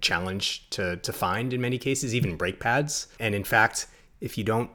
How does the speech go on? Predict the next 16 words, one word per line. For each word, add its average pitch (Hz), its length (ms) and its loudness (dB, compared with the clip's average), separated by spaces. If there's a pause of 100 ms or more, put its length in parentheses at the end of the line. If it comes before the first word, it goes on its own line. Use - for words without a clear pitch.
already 104 220 0
have 110 160 2
a - 40 2
set, 143 300 2
get - 160 -4
some 110 100 -4
extra 98 220 -4
brake 98 220 -2
pads, 113 240 0
just 92 140 -4
have 92 120 0
'em 82 100 -2
around, 82 520 -2
just - 180 -8
in 85 80 -6
case. 110 420 -4